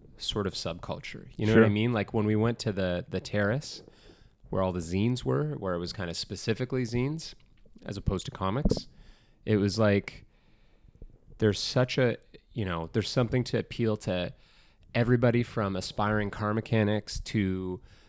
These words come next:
Speaker 1: you know, the L G B T Q community, the, you know, there's, like, fucking every possible combination
Speaker 2: That weird,
Speaker 1: and
Speaker 2: like,
Speaker 1: sub-
Speaker 2: fold-out zine.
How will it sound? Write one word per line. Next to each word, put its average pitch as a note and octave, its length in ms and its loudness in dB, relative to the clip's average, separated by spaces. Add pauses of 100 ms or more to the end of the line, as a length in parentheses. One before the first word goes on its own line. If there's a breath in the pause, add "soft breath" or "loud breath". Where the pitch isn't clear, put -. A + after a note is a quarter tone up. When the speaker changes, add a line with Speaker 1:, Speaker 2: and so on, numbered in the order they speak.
(140)
Speaker 1:
you G2 100 -2
know, F2+ 340 -2
the F2 400 -4
L G#2+ 120 2
G G2 160 0
B G2 180 0
T G2 220 -2
Q G#2 260 0
community, F#2+ 760 -2 (120)
the, F2 560 -6
you G2 140 -6
know, E2+ 360 -4
there's, F2 380 -4 (680)
like, F2 200 -6 (260)
fucking F2 680 -6 (1700 soft breath)
every B2+ 320 6
possible A2+ 540 -2
combination G2+ 880 0
Speaker 2:
That B2 160 12
weird, A#2 240 12
Speaker 1:
and G2 80 2
Speaker 2:
like, A2 120 10
Speaker 1:
sub- A2 180 0
Speaker 2:
fold-out A2 500 10
zine. B2+ 520 2